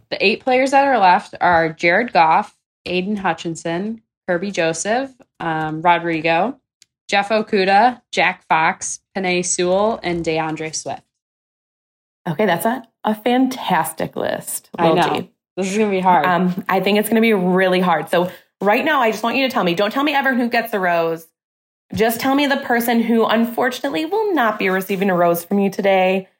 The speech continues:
Speaker 2: um, and just a quick, uh, reason why.
Speaker 1: So as I was telling you before the game, it's, it's hard to eliminate someone after a win of this caliber. Um, but it has to be done 'cause we're, I'm not gonna find my favorite player by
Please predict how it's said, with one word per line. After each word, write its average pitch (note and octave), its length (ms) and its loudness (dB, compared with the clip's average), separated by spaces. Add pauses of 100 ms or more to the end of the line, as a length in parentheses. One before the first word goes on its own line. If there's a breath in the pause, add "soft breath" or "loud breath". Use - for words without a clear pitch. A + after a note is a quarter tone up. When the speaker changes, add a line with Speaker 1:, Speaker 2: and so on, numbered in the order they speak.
(260)
Speaker 2:
um, E3+ 480 0
and G3+ 140 2
just F#3 140 0
a F#3+ 40 -2
quick, - 500 -2
uh, E3+ 320 2
reason E3+ 340 -6
why. - 260 -12 (1200)
Speaker 1:
So A3 240 2
as G3+ 200 2
I G3+ 80 4
was F#3+ 100 -2
telling G3+ 220 -2
you G3 80 -2
before F#3 300 -2
the F3+ 80 -2
game, E3 280 -2
it's, D3+ 220 -12
it's F#3 180 -6
hard G3 340 2
to G#3+ 160 -4
eliminate E3+ 480 -2
someone E3+ 260 -4
after D#3+ 380 -8
a D#3 60 -8
win D#3 500 -6 (120)
of E3 140 -8
this D#3+ 160 -6
caliber. E3+ 720 -2 (500 soft breath)
Um, F#3 300 2
but G#3+ 100 -2
it A3+ 60 4
has A#3+ 240 2
to A#3 80 -8
be A#3 100 0
done D#3 280 2
'cause F3 180 -6
we're, F3 60 2
I'm F3 240 4
not G3 180 0
gonna A3 140 -4
find F#3+ 240 0
my F3+ 120 0
favorite F3 380 -2
player D#3+ 320 0
by D#3 540 0